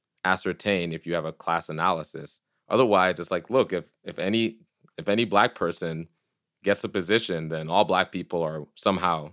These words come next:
winning, even if that Black person gets a position to run a corporation that is,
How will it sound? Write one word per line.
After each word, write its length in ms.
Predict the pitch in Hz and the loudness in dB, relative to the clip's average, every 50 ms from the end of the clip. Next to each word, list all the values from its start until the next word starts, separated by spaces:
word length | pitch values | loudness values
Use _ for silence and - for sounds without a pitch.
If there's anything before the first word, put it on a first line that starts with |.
| _ - | _ -6
winning, 380 | 90 98 113 110 90 80 80 82 | -2 0 2 2 0 -2 -4 -4
even 240 | 95 104 104 104 | -4 -2 0 0
if 100 | 101 95 - | -2 0 0
that 160 | 95 90 - | 0 0 0
Black 220 | - 87 92 90 | 0 -2 -2 -2
person 500 | - - 90 87 - - 87 80 80 78 - _ _ _ _ _ _ _ _ _ - | -2 -2 -4 -2 -4 -4 -6 -6 -6 -8 -12 _ _ _ _ _ _ _ _ _ -4
gets 280 | 78 101 101 101 - 85 | 0 2 2 2 0 -2
a 280 | 85 92 95 92 92 92 | 0 0 2 2 0 -2
position 760 | - - 90 80 92 98 92 - 98 90 87 85 85 85 82 _ _ _ _ _ - | -4 -6 -6 -2 -2 -2 -2 -2 -2 -2 -2 -4 -4 -6 -10 _ _ _ _ _ -4
to 300 | - 95 87 85 82 - - | -2 0 0 0 -2 -6 -10
run 440 | 80 82 98 95 95 95 92 90 - - | -4 0 2 2 2 2 0 -2 -4 -2
a 460 | 82 87 87 85 85 82 82 80 78 - _ _ _ _ _ _ _ _ _ | 0 0 0 0 0 -2 -4 -6 -10 -12 _ _ _ _ _ _ _ _ _
corporation 920 | - - 110 95 - 90 87 92 101 107 - - 87 82 78 78 78 80 _ _ _ - | 0 2 2 2 2 2 0 2 2 2 0 -2 -6 -6 -6 -6 -10 -12 _ _ _ -4
that 260 | 85 85 80 - - | -2 -2 -2 -4 -6
is, 420 | 85 82 80 80 80 78 - - | -6 -6 -6 -6 -8 -10 -14 -18